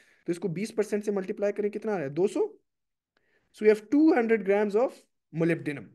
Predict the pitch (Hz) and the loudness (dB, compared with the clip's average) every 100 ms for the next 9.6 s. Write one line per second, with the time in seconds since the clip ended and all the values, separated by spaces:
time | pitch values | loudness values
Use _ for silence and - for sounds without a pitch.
0 | _ _ 226 294 226 - 185 196 175 160 | _ _ 6 6 4 2 0 0 0 -2
1 | 147 196 247 269 254 254 240 190 151 - | 0 2 2 2 0 2 2 0 -4 -4
2 | 294 294 269 - 240 240 - 202 - 226 | 2 2 2 -2 -2 -2 0 -2 0 2
3 | 208 180 202 170 165 196 190 202 214 214 | 4 6 6 4 0 0 0 2 2 0
4 | 214 208 202 147 131 - - - 214 262 | -6 -10 -8 -10 -10 -18 -20 -4 -2 0
5 | 240 240 214 208 214 277 262 233 208 180 | 0 4 6 6 4 2 0 0 0 0
6 | 170 143 156 202 190 - 156 110 - 214 | -2 -6 2 4 4 -4 -10 -12 0 2
7 | - 233 226 202 190 185 _ _ _ 131 | 2 0 0 -4 -8 -12 _ _ _ -4
8 | 156 196 196 196 180 208 208 202 185 185 | 2 2 2 0 2 2 0 -2 -4 -4
9 | 185 175 160 196 196 185 | -4 -4 2 2 2 -2